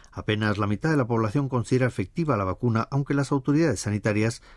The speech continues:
se esfuerzan por promover la inmunización y las dosis de refuerzo ante la llegada del frío.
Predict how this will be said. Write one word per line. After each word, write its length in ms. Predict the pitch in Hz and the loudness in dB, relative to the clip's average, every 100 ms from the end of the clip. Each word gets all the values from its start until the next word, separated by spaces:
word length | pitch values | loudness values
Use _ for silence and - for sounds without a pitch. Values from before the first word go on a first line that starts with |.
| - | -20
se 160 | - 117 | -2 -2
esfuerzan 440 | - 175 170 131 | 0 -2 -2 -2
por 140 | 104 95 | -2 -2
promover 400 | 98 92 101 104 | -4 -2 -2 -2
la 100 | 87 | -4
inmunización 600 | 85 85 95 107 120 127 | -6 -4 -4 0 -2 -2
y 100 | 135 | -2
las 160 | 131 123 | -2 0
dosis 300 | 120 110 92 | -2 -2 -4
de 100 | 95 | -4
refuerzo 520 | 101 120 98 120 - - | -2 -2 -2 -2 -4 -6
ante 340 | 135 110 92 95 | -4 -2 -2 -4
la 100 | 85 | -4
llegada 320 | 85 87 82 | -6 -6 -8
del 200 | 82 82 | -8 -6
frío. 340 | - 95 73 | -2 -2 -4